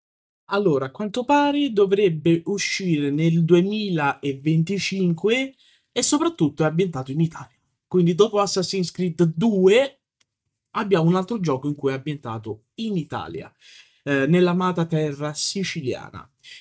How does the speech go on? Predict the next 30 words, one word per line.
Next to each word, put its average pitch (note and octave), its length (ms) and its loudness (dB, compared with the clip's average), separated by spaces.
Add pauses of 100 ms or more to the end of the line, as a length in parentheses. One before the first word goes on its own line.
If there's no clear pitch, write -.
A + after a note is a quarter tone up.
Però D#4+ 280 2
c'è A#3 180 0
una A#3+ 180 0
cosa F3+ 320 0
molto D#3+ 460 0
importante E3 760 -4
che D3 260 -4
dovete B2 600 -2
sapere. G#2+ 600 -6
Allora, C3 200 -4
intanto A#3 400 -2
non D3 80 -2
sappiamo C3+ 340 -4
né F#3+ 140 0
la G#3+ 100 0
trama G3 280 -2
né D3+ 80 -4
il C#3+ 80 -4
protagonista, A#2+ 680 -6
è D3 160 -4
soltanto E3+ 560 -4
un D#3+ 160 -2
teaser F3 460 -4
trailer A2+ 460 -6
classico. - 640 -12 (960)
Ed A3 160 0
è B3+ 40 2
ambientato G#3 760 0
nel D#3 180 -2
millenovecento, F3 1200 -2